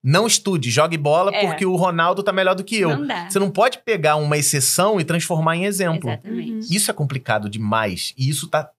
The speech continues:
Speaker 1: cada vez mais sendo feito. E assim, pode ser que eu s-, vou soar velho pra cacete agora e minha barba branca já tá comprovando isso. Há um tempo atrás, essa nova geração,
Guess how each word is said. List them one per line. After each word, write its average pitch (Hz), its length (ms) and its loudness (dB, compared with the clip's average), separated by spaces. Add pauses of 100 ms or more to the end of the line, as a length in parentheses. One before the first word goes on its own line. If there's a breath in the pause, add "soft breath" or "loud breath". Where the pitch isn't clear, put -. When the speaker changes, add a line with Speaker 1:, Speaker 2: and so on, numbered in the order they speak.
Speaker 1:
cada 247 400 2
vez 196 340 -4
mais 180 280 0
sendo 175 200 -4
feito. 151 460 -4 (680 soft breath)
E 196 80 -2
assim, 196 360 0 (120)
pode 92 200 -4
ser 123 140 -6
que 123 100 -8
eu 107 40 -8
s-, - 240 -14 (400)
vou 101 140 -6
soar 110 320 0
velho 110 320 -2
pra 117 140 -8
cacete 107 480 -6
agora 104 260 0
e 113 60 -4
minha 117 160 -2
barba 107 280 0
branca 107 300 -2
já 117 100 -4
tá 120 240 0 (360)
comprovando 117 580 -2
isso. 92 260 -4 (1500)
Há 170 80 0
um 196 120 2
tempo 226 280 0
atrás, 170 380 0 (340)
essa 165 300 0
nova 190 360 2
geração, 156 720 0